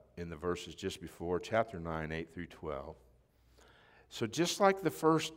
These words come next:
five plagues, th-, this sixth plague has three results. Pharaoh's gods are humbled,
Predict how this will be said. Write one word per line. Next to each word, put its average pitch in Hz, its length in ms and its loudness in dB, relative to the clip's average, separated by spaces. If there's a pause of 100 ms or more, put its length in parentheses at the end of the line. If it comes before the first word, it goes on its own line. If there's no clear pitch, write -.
(140)
five 139 420 4
plagues, 107 720 6 (2000)
th-, 110 220 2
this 113 240 4
sixth - 360 0
plague 104 320 6
has 98 280 0
three 107 220 0
results. 80 680 -4 (400)
Pharaoh's 123 380 6
gods 135 320 10
are 156 80 4
humbled, 95 500 2